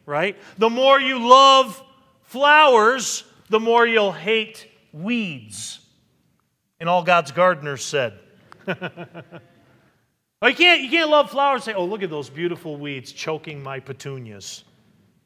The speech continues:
Nobody says that, amen? Because if you truly love the flowers, you will hate the weeds that destroy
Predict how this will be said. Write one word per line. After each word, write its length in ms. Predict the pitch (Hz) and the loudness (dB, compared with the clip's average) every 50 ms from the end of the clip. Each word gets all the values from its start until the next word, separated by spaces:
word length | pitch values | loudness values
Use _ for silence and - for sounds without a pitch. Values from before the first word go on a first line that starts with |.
| _ _ - | _ _ -2
Nobody 300 | 175 208 208 240 247 214 | -2 0 0 0 -2 -2
says 380 | - - 240 240 226 175 143 | 0 0 2 2 2 0 -2
that, 280 | 147 135 113 104 92 95 | -6 -8 -8 -8 -10 -12
amen? 480 | 113 127 127 123 123 127 131 147 165 160 _ _ _ _ _ _ _ _ _ _ _ _ _ _ _ _ _ _ _ _ _ | -12 -12 -12 -14 -14 -14 -14 -14 -16 -18 _ _ _ _ _ _ _ _ _ _ _ _ _ _ _ _ _ _ _ _ _
Because 380 | - 190 170 - 226 220 202 170 | -10 -8 -4 0 0 0 0 -2
if 120 | 196 - | -4 -8
you 120 | - 185 175 | -8 -10 -12
truly 420 | - - 226 233 233 214 202 185 | -10 -10 -10 -8 -6 -6 -6 -6
love 300 | 175 180 190 196 185 156 151 - 147 | -4 -4 -4 -4 -6 -8 -12 -18 -16
the 80 | 160 | -16
flowers, 540 | - - 196 220 240 247 208 165 151 131 123 | -12 -6 -4 -2 -2 -2 -2 -4 -6 -8 -10
you 120 | 156 165 | -10 -8
will 180 | 170 208 233 202 | -8 -6 -6 -6
hate 260 | 147 151 143 131 - | -8 -10 -12 -12 -12
the 80 | - 131 | -14 -14
weeds 520 | 120 120 117 104 95 92 - - - - _ _ _ _ _ _ | -14 -14 -16 -16 -18 -20 -20 -20 -20 -20 _ _ _ _ _ _
that 220 | 139 135 131 131 | -14 -14 -12 -14
destroy 840 | 127 135 127 - - - _ - 180 185 190 185 165 127 104 92 87 | -16 -18 -18 -18 -20 -20 _ -14 -14 -12 -12 -12 -12 -12 -14 -16 -18